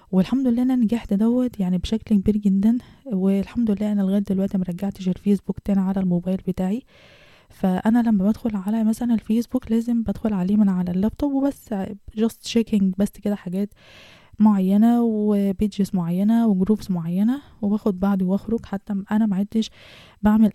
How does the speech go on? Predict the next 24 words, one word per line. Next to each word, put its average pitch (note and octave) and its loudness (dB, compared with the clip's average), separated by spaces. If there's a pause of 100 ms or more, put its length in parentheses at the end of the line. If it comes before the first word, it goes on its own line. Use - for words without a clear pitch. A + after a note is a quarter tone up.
اي G#3 2
بوستس F#3+ 0
على F#3 -2
الفيسبوك F#3+ 0
بالذات، F#3+ -4
لان A#3+ 0
انا A#3+ 0 (200)
هعمل A#3 2
بوست G#3+ -4
معنى A3+ 0
كده A3 -2
ان G#3+ 2
انا G#3+ 2
هستنى G#3 0
رد، G#3 -2
معنى G3+ 0
كده G#3 -4
ان G3 -2
انا G#3 -2
هدخل F3+ -6
تاني G#3+ -2 (540)
وهتبقى F#3+ 2
حلقة A3 -2
مفرغة، A3 0